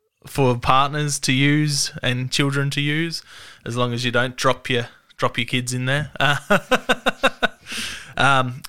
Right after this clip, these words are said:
but yeah, there's, there's lots of great things to do around, especially South Australia, but all the states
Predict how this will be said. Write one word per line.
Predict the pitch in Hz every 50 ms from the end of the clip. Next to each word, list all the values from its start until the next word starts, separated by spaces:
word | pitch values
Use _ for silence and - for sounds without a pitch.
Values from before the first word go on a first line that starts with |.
| - -
but | 185 180
yeah, | 185 196 185
there's, | 151 131 131 - - - -
there's | - 139 147 135 123
lots | 120 123 151 - -
of | 135 120
great | 123 120 117 113 -
things | - 107 113 117 - -
to | - 127
do | 117 117 113 110 110
around, | 113 113 113 117 113 110 110 113 117 123 - _ _ _ _ _ _ _ _ -
especially | 165 - - 170 151 - - 120
South | 117 - - 117 123 - -
Australia, | 117 - - 110 110 117 123 123 123 123
but | 117 120 117 104 - - _
all | - 143 139 135
the | 127 123
states | - - 123 120 123 127 - - - - - - -